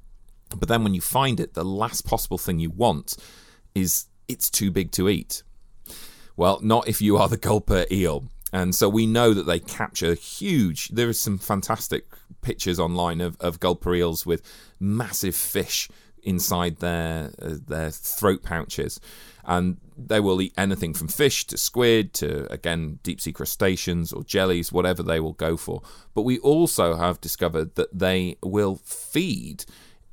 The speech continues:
almost in the same way that one of the big filter feeding whales might. So they will f-, potentially prey on deep sea shoals of, of squid or krill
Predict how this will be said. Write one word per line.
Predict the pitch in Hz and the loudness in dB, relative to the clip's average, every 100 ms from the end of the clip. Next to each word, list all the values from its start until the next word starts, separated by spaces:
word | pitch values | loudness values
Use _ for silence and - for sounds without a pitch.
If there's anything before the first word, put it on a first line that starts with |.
| - - | -10 6
almost | 165 220 113 - | 8 8 2 0
in | 87 | -2
the | |
same | - 98 85 85 | 0 2 2 2
way | 82 80 | 0 0
that | 78 85 - | 0 -2 -2
one | 87 95 92 | 0 2 2
of | 85 - | 0 -2
the | 98 92 90 - - | -2 0 -2 -6 0
big | 107 98 | 0 0
filter | - 104 101 92 | -2 -2 -2 -6
feeding | - - 196 98 95 | -6 -4 0 0 0
whales | 123 156 139 107 82 | 2 2 2 0 -4
might. | 78 71 - - - - - | -4 -6 -10 -18 -20 -20 -4
So | - | 0
they | 113 117 | 4 4
will | 113 117 113 110 104 - | 6 6 6 4 0 -6
f-, | - - - - - - | -10 -10 -12 -20 -20 -8
potentially | - 110 127 - 107 98 | -4 -2 -2 -2 -2 -2
prey | - - 160 117 71 53 - - - | -4 2 4 4 2 -4 -8 -14 0
on | 104 104 | 2 2
deep | 101 131 - | 0 -4 -4
sea | - 104 | -2 -2
shoals | - 90 87 87 87 - | 0 2 2 0 -4 -6
of, | - 78 76 76 - | -2 -2 -2 -8 -8
of | 71 64 | -8 -8
squid | - - 110 120 120 - - | -4 0 4 4 4 -8 -2
or | 78 76 71 65 - | 0 2 0 -4 -8
krill | - 107 107 117 | -4 2 4 2